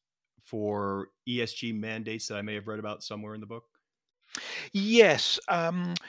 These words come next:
Speaker 2: w-, so we think of E S G as being, in some ways, a sort of sub-case of intangibles. I know that's a bit imperialistic of me to sort of, <laughs> to sort of, uh,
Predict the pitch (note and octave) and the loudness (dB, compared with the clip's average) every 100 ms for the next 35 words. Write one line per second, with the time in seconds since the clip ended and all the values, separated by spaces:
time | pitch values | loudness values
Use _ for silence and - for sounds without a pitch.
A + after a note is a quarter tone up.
0 | - - F#3 - - C#4 - - G3 F#3+ | -18 -6 -6 -6 -16 -14 -6 2 2 2
1 | - D4+ C4+ G#3 G#3 G3 F3 - - D3+ | 2 2 2 2 6 6 4 -2 -4 -2
2 | E3 E3 A2 A2+ D3+ - E3+ D#3 C3+ - | 2 0 -2 -6 -8 -2 -2 0 -4 0
3 | F#3 F3+ E3+ D#3+ D#3+ D3 - - _ F#3+ | 2 2 2 0 -4 -8 -14 -18 _ 0
4 | F#3+ - - G#4 D#4+ G#3 F3 D#3+ D#3+ - | 2 0 0 -4 -2 0 0 0 -4 -2
5 | A#3 G3+ F3+ C#3+ - - - F#3 C3+ - | -2 -4 -4 0 2 2 2 0 -2 -8
6 | - - E3 A#2 - - - - - - | -8 -4 -4 -4 -4 -2 -2 -4 -10 -20
7 | - B2 B2 B2+ - B2+ B2+ C3 B2+ C3 | -8 -6 -4 -6 -4 -4 -4 -6 -6 0
8 | D#3+ G3+ F3+ - D#3 F3 D#3+ - F3 C#3+ | 4 6 4 0 -2 0 0 -2 -2 -2
9 | C3 C3+ - C3+ C3 D3 B2 A2+ - A#2+ | -2 -2 -2 -2 -6 -8 -8 -8 -6 -2
10 | - A#2+ - - - - - E3 C3+ A#2+ | -2 -4 -10 -16 -20 -6 0 2 0 -4
11 | - - D#3 - D#3+ C3+ D3 - D3+ | -12 -6 -4 0 0 0 -6 -2 -2